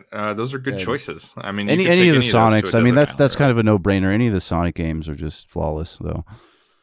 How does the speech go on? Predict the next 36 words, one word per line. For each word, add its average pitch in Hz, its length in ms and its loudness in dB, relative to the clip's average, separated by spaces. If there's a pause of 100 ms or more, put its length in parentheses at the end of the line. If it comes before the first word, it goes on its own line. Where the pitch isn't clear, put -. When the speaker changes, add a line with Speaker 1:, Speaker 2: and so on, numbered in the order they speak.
(160)
Speaker 1:
Oh 90 120 -6
yeah. 76 200 -10 (800)
<clears throat> - 600 -20
Let - 100 -6 (340)
me 95 80 -20
see - 240 -20
here. 113 340 -20 (640)
Um, 131 580 -4 (120)
if 131 200 -8
you 175 100 -8
had 151 300 -8
to, 135 220 -6
this 156 140 -10
is 156 60 -8
a 127 120 -4
similar 110 360 -4
question, 92 580 -6 (100)
uh, 87 340 -4
<laughs> 95 220 -12
but, 110 180 -2 (420)
uh, 117 160 0
if 127 160 -4
you 165 80 -6
had 175 160 -4
to 147 40 -4
pick, 139 220 -6
like, 104 160 -6
one 110 480 -6
track 92 480 -6 (600)
from 110 180 -6
a 98 80 -4
video 95 260 -2
game 87 240 -4
to 92 80 -16
listen 90 340 -12
to 85 440 -10